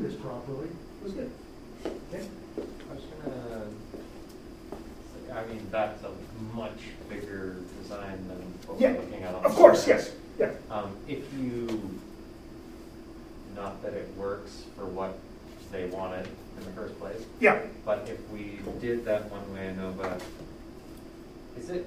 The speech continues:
Speaker 2: like when we do repeated t-tests that the alpha will inflate? Like our
Speaker 1: Uh, no,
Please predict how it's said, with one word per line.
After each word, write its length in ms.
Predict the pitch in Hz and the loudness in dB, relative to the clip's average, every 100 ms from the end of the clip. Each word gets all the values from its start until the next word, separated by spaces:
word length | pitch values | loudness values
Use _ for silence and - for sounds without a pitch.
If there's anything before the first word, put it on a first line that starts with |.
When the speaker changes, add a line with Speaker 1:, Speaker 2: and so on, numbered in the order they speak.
| - | 0
Speaker 2:
like 220 | 151 151 - - | 0 0 -4 -6
when 200 | 131 123 | -4 -2
we 160 | 117 | -2
do 160 | 113 110 | -2 -4
repeated 480 | 104 110 113 101 - | -4 -4 -4 -4 -6
t-tests 420 | 110 139 135 - | -6 -4 -4 -6
that 260 | - - | -10 -8
the 80 | 98 | -6
alpha 320 | 101 104 - | -4 -6 -6
will 260 | 104 98 98 | -6 -6 -6
inflate? 360 | 95 95 131 143 - - - - | -6 -6 -6 -6 -10 -12 -10 -8
Like 140 | 98 - | -8 -6
our 420 | - 185 240 247 233 | -4 8 12 12 12
Speaker 1:
Uh, 80 | 233 | 12
no, 260 | 240 233 | 12 12